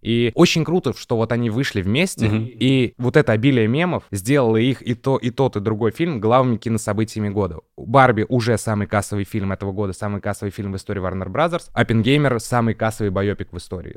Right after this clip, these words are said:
Speaker 1: Тот, и тоже там до миллиарда осталось не так много. И это удивительно вообще, правда удивительно. Последний раз вообще на моей памяти, я пытался недавно вспомнить,
Speaker 2: Мгм.
Speaker 1: когда два таких фильма выходили в один день.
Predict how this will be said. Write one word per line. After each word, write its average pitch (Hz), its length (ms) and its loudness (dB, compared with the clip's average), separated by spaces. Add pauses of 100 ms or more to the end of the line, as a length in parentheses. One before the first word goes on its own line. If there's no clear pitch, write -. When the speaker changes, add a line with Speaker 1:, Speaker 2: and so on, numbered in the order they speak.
Speaker 1:
Тот, 104 240 -6 (240)
и 120 140 -4
тоже 107 260 0
там 98 320 -2
до 101 60 -2
миллиарда 104 400 0
осталось 95 280 -10
не 98 80 -8
так - 200 -12
много. 85 260 -14
И 117 140 0
это 127 200 2
удивительно 104 600 -2
вообще, 82 260 -10
правда 87 320 -2
удивительно. 98 440 -4
Последний 113 440 -2
раз 127 180 4
вообще 110 220 -4
на 104 60 -2
моей 98 160 -2
памяти, 151 320 0
я 90 40 -4
пытался - 380 -2
недавно 95 260 0
вспомнить, 147 520 0 (100)
Speaker 2:
Мгм. 117 420 4
Speaker 1:
когда 127 440 6
два 113 320 4
таких 110 260 -4
фильма 135 320 -2
выходили 110 380 -2
в 104 60 0
один 107 200 0
день. 90 300 -6